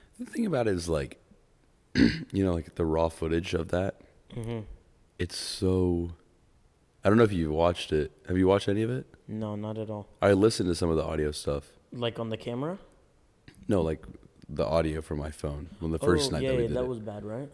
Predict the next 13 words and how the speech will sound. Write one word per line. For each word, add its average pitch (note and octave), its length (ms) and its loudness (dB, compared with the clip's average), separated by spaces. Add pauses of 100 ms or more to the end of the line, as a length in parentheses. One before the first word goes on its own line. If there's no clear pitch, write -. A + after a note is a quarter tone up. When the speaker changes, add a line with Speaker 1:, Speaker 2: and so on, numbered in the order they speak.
Speaker 1:
The, - 100 -8 (1040)
it's - 120 -4
just G#2+ 180 -2
so G#2 200 0
awkward. F#2 640 0 (160)
<laughs> - 180 -6
Like, F#2 280 2
Speaker 2:
It G#2+ 220 -8
definitely A#2+ 640 -8
is. A#2 240 -10
Speaker 1:
like, F2 260 0
I, E2+ 120 -2
they, D2+ 240 0